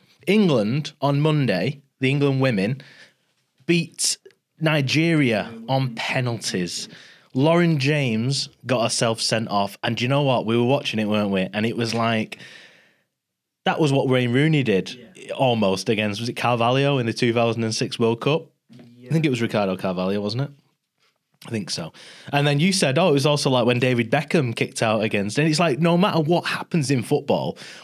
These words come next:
Speaker 1: we can always link it back to Man United.
Speaker 2: Yeah.
Speaker 1: Man United.
Speaker 2: Man United.
Speaker 1: I love that. Man United. But, uh, yeah,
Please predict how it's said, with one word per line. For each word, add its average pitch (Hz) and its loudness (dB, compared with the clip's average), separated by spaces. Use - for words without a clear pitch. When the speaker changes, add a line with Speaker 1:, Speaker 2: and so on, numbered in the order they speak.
Speaker 1:
we 139 4
can 139 2
always 156 4
link 147 2
it - -4
back 139 -2
to - -2
Man 110 -2
United. 107 -2
Speaker 2:
Yeah. 123 -20
Speaker 1:
Man 127 0
United. 120 -2
Speaker 2:
Man - -18
United. - -18
Speaker 1:
I 107 -6
love 101 -2
that. 92 -4
Man 117 -6
United. 120 -4
But, 127 -2
uh, 131 2
yeah, 147 0